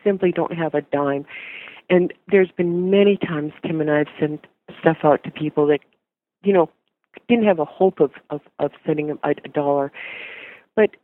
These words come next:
for those of you that can send a dollar when you, when you, if you wanna ask for some, please just do send, you know, at, at least enough to cover postage. That's truly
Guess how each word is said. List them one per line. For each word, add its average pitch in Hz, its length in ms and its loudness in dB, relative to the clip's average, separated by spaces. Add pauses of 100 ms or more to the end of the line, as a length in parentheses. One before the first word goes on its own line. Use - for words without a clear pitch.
(540)
for 233 140 4
those 233 260 4
of 202 60 -2
you 196 120 2
that 180 220 2
can 208 520 2
send 196 180 2
a 185 60 0
dollar 165 340 4
when 160 180 0
you, 151 100 -10 (220)
when 170 140 2
you, 151 160 -8 (260)
if 175 80 -12 (100)
you 160 140 -8 (280)
wanna 185 260 2 (340)
ask 160 220 2 (120)
for 185 200 -2
some, 170 200 0 (920)
please 240 280 4 (440)
just 226 180 2 (400)
do 202 260 4 (160)
send, 175 280 4 (100)
you 180 140 -4
know, 165 220 4 (120)
at, 151 160 0 (220)
at 160 100 -6
least 233 280 2
enough 175 260 0
to 156 80 -4
cover 156 280 -2
postage. - 600 -2 (460)
That's 170 140 -6 (520)
truly 202 340 2